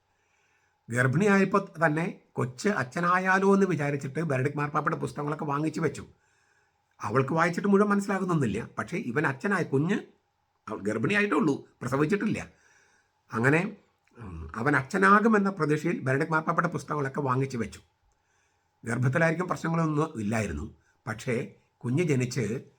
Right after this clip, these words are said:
ആ, മൂന്ന് മാസം കഴിഞ്ഞപ്പോൾ ആ കുഞ്ഞ് മരിച്ചുപോയി.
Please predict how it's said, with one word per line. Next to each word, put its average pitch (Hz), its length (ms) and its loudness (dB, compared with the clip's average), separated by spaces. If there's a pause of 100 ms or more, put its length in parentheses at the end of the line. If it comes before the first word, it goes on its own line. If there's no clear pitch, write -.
(760)
ആ, 92 280 -16
മൂന്ന് 123 380 -2
മാസം 120 320 -4
കഴിഞ്ഞപ്പോൾ 104 460 -6 (140)
ആ - 40 -20
കുഞ്ഞ് 101 220 -8
മരിച്ചുപോയി. 73 600 -10